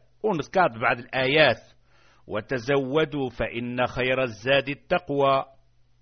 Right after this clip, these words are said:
وكذلك قول الله عز وجل: "وقال ربكم ادعوني أستجب لكم".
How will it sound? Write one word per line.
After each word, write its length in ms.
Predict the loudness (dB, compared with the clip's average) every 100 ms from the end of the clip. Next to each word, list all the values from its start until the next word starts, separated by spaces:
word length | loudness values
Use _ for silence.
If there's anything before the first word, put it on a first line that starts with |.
| _ _ _ _ _ _ _ _ _ _ -16
وكذلك 760 | -12 -12 -2 2 2 0 -4
قول 260 | -2 0 -2
الله 200 | 0 0
عز 240 | 0 -2
وجل: 640 | 0 0 0 4 4 2 -12 _ -10
"وقال 540 | -6 -2 2 4 6
ربكم 680 | 4 2 -2 -6 -6 -6 -6
ادعوني 720 | -8 -10 -6 -4 -2 -6 -6
أستجب 540 | -8 -4 -6 -4 -6 -2
لكم". 500 | -2 0 -2 -2